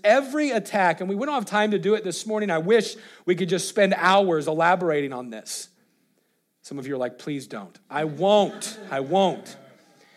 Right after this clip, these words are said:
But you know what we find is we find all of these accusations, they are the exact opposite of Nehemiah. They really are.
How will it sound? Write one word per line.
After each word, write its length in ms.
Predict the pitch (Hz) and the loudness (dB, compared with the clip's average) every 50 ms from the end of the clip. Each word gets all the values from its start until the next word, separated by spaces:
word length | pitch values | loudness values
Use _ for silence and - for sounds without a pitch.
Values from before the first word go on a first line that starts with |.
| _ _ _ _ _ _ _ _ _ _ _ _ _ _ _ _ | _ _ _ _ _ _ _ _ _ _ _ _ _ _ _ _
But 60 | 196 220 | -4 0
you 40 | |
know 80 | 269 302 | 2 4
what 280 | 311 277 240 214 196 185 | 4 4 2 0 -2 -2
we 120 | 208 208 | 0 0
find 440 | 202 - 220 214 214 220 226 220 202 | 0 2 4 4 4 4 4 2 2
is 100 | 180 160 | 0 0
we 140 | 202 220 208 | -2 -4 -2
find 280 | - 247 226 214 196 | 0 0 2 2 2
all 240 | 190 196 202 233 262 | 4 4 4 6 4
of 60 | 254 | 4
these 160 | 220 214 190 | 2 0 0
accusations, 960 | 214 196 202 196 - 202 170 151 170 175 180 165 - 202 202 208 196 - - - _ _ _ _ _ | 0 0 0 -2 -2 -6 -6 -2 -2 -2 -2 -4 -4 -6 -6 -6 -6 -8 -12 -16 _ _ _ _ _
they 260 | 160 143 185 226 294 | -8 -2 0 2 2
are 120 | 330 339 | 2 2
the 220 | 247 202 226 214 190 | 2 0 0 0 0
exact 800 | 170 160 147 131 135 190 185 196 220 247 240 - - - - _ _ _ _ _ - | 0 -2 -4 -4 0 2 2 4 4 2 2 -2 -6 -18 -20 _ _ _ _ _ -2
opposite 800 | 165 175 190 - - 170 143 - - - - - _ - - _ _ _ _ _ _ _ _ _ _ _ _ _ _ _ _ _ _ _ _ _ _ | 0 2 2 0 -2 -6 -6 -6 -8 -10 -12 -16 _ -20 -20 _ _ _ _ _ _ _ _ _ _ _ _ _ _ _ _ _ _ _ _ _ _
of 160 | 151 139 131 | -10 -10 -8
Nehemiah. 460 | 143 143 131 117 107 98 87 82 - - _ _ _ _ _ _ _ _ _ _ _ _ _ _ _ _ _ - | -8 -8 -8 -8 -8 -10 -12 -14 -20 -20 _ _ _ _ _ _ _ _ _ _ _ _ _ _ _ _ _ -2
They 120 | 170 196 | 0 2
really 320 | 202 196 262 339 349 320 151 | 2 2 2 2 2 2 0
are. 320 | 131 185 202 147 - - | -2 -4 -4 -8 -12 -20